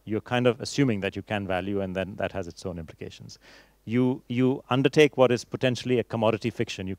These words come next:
can potentially create a commodity fiction, as in treat nature as if it were a commodity. You don't have to,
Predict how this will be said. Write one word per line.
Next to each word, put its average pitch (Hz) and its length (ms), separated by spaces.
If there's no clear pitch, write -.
can 110 160
potentially 127 520
create 113 400
a 110 40
commodity 98 360
fiction, - 340
as 90 140
in 101 160
treat - 280
nature 104 360
as 98 160
if - 140
it 98 100
were 90 140
a 85 60
commodity. 85 440
You 120 100
don't 147 140
have 175 240
to, 85 140